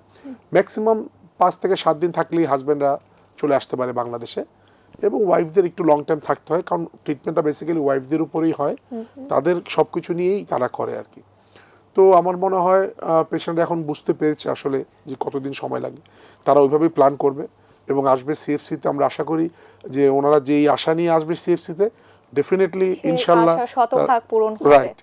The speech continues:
Speaker 2: কারেক্ট।
Speaker 1: এবার আমি স্যারের কাছে এবার যে বিষয়ে বলবো, স্যার, আমাদের এটিএন বাংলা দর্শকদের উদ্দেশ্যে lastly যদি কিছু বলতেন।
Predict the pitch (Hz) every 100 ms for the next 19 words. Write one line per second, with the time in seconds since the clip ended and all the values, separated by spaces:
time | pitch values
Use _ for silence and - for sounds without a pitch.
0 | _ 127 117 - - - - _ 226 226
1 | 226 240 - 240 247 262 262 254 277 254
2 | 247 247 226 226 240 220 226 254 240 226
3 | 220 233 247 226 220 214 214 220 233 226
4 | 226 233 226 214 214 196 202 233 208 220
5 | 208 - 233 - 170 - 214 208 208 233
6 | 214 196 190 - 196 120 -